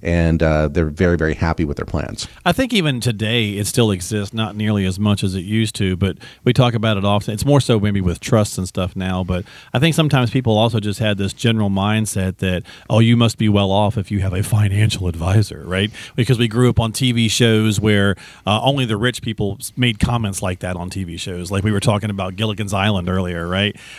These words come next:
Speaker 2: Uh,
Speaker 1: Right.
Speaker 2: and so you wouldn't have thought that the professor or the skipper would be seeing a financial advisor, but Mister Howell was, right? Uh, and I think there was just kind of this misconception for years that only the wealthy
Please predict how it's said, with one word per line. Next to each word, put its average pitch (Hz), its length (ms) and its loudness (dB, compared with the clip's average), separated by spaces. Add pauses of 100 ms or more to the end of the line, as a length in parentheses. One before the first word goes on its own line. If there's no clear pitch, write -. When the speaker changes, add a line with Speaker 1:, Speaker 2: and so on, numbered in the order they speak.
(160)
Speaker 2:
Uh, 110 40 4
Speaker 1:
Right. 101 220 2
Speaker 2:
and 107 160 -2
so 117 120 0
you 120 180 4
wouldn't 127 220 2
have 113 100 -2
thought 120 300 0
that 107 160 -2
the 101 100 -2
professor 110 480 -2
or 104 60 2
the 98 120 -4
skipper 117 380 -2
would 98 240 -2
be 104 100 -2
seeing 165 360 2
a 95 40 -4
financial 98 520 -2
advisor, 92 400 -2
but 95 120 -2
Mister 101 300 -2
Howell 101 360 0
was, 104 540 -2
right? 202 360 -4 (560)
Uh, 101 280 2
and 123 120 -2
I 123 60 0
think 156 180 -2
there 139 80 0
was 117 160 -4
just 120 160 -6
kind 123 160 -2
of 107 80 -2
this 101 160 -6 (400)
misconception 110 720 -4
for 98 160 -8
years 98 480 0
that 98 240 0 (280)
only 123 220 4
the 104 100 0
wealthy 104 440 0